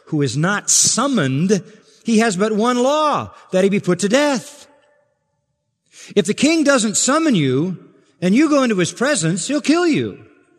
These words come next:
Unless," says Esther four eleven, "the king holds out to him a golden scepter so that he may live."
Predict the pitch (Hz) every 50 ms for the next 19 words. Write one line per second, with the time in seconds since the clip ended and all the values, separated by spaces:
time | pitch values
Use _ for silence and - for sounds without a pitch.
0 | _ _ _ _ _ _ _ _ _ _ _ _ _ _ _ _ _ _ _ _
1 | _ _ _ _ _ - 170 170 175 185 233 294 294 226 175 180 214 - - 165
2 | - - - - - _ - - 185 180 175 151 - - - - _ _ _ _
3 | _ _ _ _ - 185 185 - - 175 156 - - 175 170 160 151 151 156 147
4 | 147 139 135 - 185 190 185 165 156 175 175 151 123 160 160 165 160 160 143 147
5 | 151 143 123 143 151 147 139 123 - 175 170 175 - 127 117 - - 151 143 139
6 | 123 131 139 135 131 131 151 190 190 - - _